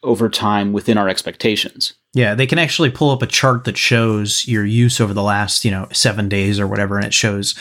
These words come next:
Speaker 2: spikes and, and drops in power and stuff.
Speaker 1: Right, but, you know, we know that batteries age over time and have less capacity over time and over, over charge cycles. And they can say, "Well, the battery is at this point in its life cycle. We think that it should be about there. If it's about where we think it should be, then that's still normal."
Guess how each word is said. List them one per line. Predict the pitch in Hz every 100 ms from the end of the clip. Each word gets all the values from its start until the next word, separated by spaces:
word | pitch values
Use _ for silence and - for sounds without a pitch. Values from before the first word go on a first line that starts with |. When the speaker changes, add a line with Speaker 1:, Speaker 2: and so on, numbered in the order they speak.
| - -
Speaker 2:
spikes | - - 120 113 107 -
and, | 107 104 -
and | 104
drops | 101 98 - -
in | 101 95 -
power | 117 104 101
and | 98 110
stuff. | - 107 113 - _ -
Speaker 1:
Right, | 107 87 -
but, | 113 104 _
you | 143
know, | 120
we | 147
know | 151 139
that | 113
batteries | 113 117 113 101
age | 107 104
over | 98 95
time | - 104 98
and | 95
have | 104 95 101
less | 98
capacity | - - 107 - 101
over | 101 104 101
time | - 101 98
and | 104
over, | 104 101 98 - - -
over | 107 95
charge | 123 117
cycles. | - 92 - - - - - _ _ 110
And | 104 101 101 98 117 _ _ _
they | 120 107
can | 113
say, | - 104
"Well, | 104 104
the | 110
battery | 131 135 131 120
is | 110
at | 117
this | 113
point | - 110 104
in | 101
its | -
life | 98 98
cycle. | - 98 95 101 101
We | 110
think | 107 117 113
that | 104
it | 98
should | - 135 110
be | 101
about | 85 107 104
there. | 98 101
If | 113 113
it's | -
about | 107 117 120
where | 104
we | 98
think | - 143
it | 117
should | - -
be, | 101
then | 101 104
that's | 101 -
still | 101 101
normal." | 98 - -